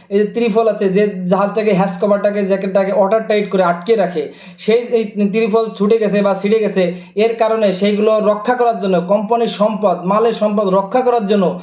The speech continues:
ওই জাহাজ, এই স্টাফগুলো, আহ, সামনে গেছে এবং, উম, ঢেউয়ের কারণে, ঢেউ রুলিং যে যেভাবেই বোঝেন, আহ, সে কারণে ও সাগরে তাদের এরা পড়ে গেছে। এবং ওই স্টাফ উদ্ধার করার জন্য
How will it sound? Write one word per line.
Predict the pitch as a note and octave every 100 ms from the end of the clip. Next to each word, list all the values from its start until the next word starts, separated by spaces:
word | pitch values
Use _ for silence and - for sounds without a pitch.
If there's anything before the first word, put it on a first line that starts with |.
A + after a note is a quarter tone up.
| - -
ওই | G3 G#3
জাহাজ, | F#3+ G3+ F#3+ - - -
এই | F#3+ G3+
স্টাফগুলো, | F#3+ G#3+ F#3+ F#3+ G3+
আহ, | F#3+ F#3 - F3+ F3 F3
সামনে | F3+ F#3+ G#3
গেছে | G#3 G3+ A#3 D4 - -
এবং, | G3 G3+ F#3+ - - -
উম, | E3+ E3+ E3+ E3 D#3
ঢেউয়ের | F3 A#3+ A#3+
কারণে, | A#3 G3+ F3+ D3+
ঢেউ | E3+ G#3+ F#3+
রুলিং | G3+ G#3 F#3
যে | F3 A#3
যেভাবেই | A3 G3 F#3+ G#3
বোঝেন, | F#3 F3 E3+ D#3+ - - F#3
আহ, | F3+
সে | F3+ F#3
কারণে | G#3 G#3 A#3 D4+ - -
ও | F#3+ F#3+ F3+
সাগরে | F3+ F#3 G3 G3
তাদের | F3+ F#3
এরা | F#3 F#3 F3+
পড়ে | A3 A3
গেছে। | E3 D3 C3+ - -
এবং | G3+ G#3 A#3+
ওই | A#3+ A3 A#3
স্টাফ | - C4+ C4+ A3
উদ্ধার | F#3 G3 A3+
করার | A3+ G#3 F3
জন্য | F#3 A3 C#4+